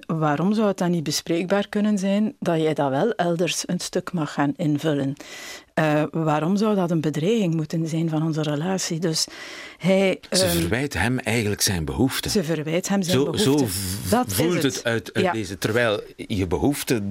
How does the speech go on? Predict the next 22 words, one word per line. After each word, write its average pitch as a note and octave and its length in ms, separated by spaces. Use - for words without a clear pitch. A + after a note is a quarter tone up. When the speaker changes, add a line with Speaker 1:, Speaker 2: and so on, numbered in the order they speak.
Speaker 2:
daar G2+ 280
heb F#2+ 160
je F2+ 80
geen D#2+ 200
verantwoording E2+ 640
over D#2 280
af D2+ 140
te - 100
leggen. D#3+ 220
Die C3+ 100
Speaker 1:
Nee. G3 80
Speaker 2:
is A#3+ 160
er G#2+ 120
of F#2 100
die F2+ 180
is - 100
er A2 80
niet. B2 300
Speaker 1:
En F#3 120
die E3 200
is A3+ 200
nogmaals F3 520